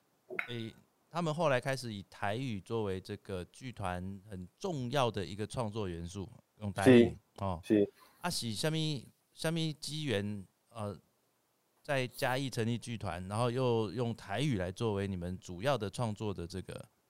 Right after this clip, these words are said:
Speaker 1: 呃，选项？
Speaker 2: 是，好，因为赵谦伊就是，伊去北艺大的目-，目标，就是要学物件，然后要回来嘉义。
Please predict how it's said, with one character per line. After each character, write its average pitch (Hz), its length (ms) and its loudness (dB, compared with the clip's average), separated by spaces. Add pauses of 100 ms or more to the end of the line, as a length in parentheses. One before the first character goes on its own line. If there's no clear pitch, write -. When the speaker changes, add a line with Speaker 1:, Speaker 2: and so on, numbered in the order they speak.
(300)
Speaker 1:
呃， 90 340 -4
选 95 200 -2
项？ 87 280 0 (600)
Speaker 2:
是， 107 360 8
好， 135 160 12 (480)
因 180 120 12
为 170 140 12
赵 208 240 12
谦 196 180 12
伊 165 200 12
就 131 120 12
是， 113 160 12 (500)
伊 160 220 12
去 190 140 12
北 135 260 12
艺 151 40 12
大 143 220 12
的 123 60 12
目-， 135 200 12 (100)
目 139 160 12
标， 110 420 12 (540)
就 120 80 12
是 123 140 12
要 156 80 12
学 123 180 12
物 95 200 6
件， 101 260 10
然 110 140 12
后 110 140 12
要 117 140 12
回 110 40 12
来 98 100 10
嘉 85 180 6
义。 85 220 0